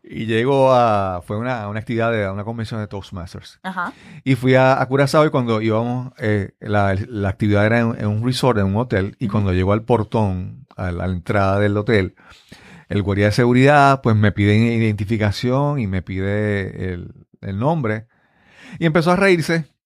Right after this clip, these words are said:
Speaker 1: Y yo, "Pero, ¿por, cómo ustedes se ríen?". Y entonces me habla español, eh, y me habla muy bien. Y me dice que en Curazao, él me,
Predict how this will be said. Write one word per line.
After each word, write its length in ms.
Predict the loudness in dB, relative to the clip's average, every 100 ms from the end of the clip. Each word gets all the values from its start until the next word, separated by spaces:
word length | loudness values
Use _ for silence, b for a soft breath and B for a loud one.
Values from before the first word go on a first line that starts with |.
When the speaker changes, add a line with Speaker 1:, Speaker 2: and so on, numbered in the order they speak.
| _ -12
Speaker 1:
Y 100 | -6
yo, 160 | -4 -2
"Pero, 180 | -4
¿por, 200 | -4 -8 _
cómo 280 | -6 -4 -4
ustedes 360 | -4 -2 -2 0
se 100 | -4
ríen?". 220 | -2 -2
Y 40 | -2
entonces 280 | 0 0
me 80 | 4
habla 200 | 4 4
español, 580 | 0 0 0 0 0 -2
eh, 280 | -12 -14 -12
y 40 | -4
me 100 | -2
habla 160 | 0
muy 200 | 0 0
bien. 380 | 0 0 -2 -4 B B B B -4
Y 120 | 2
me 80 | 2
dice 220 | 2 0
que 80 | 0
en 80 |
Curazao, 560 | -2 2 2 2 0 0
él 80 | -2
me, 240 | -4 -6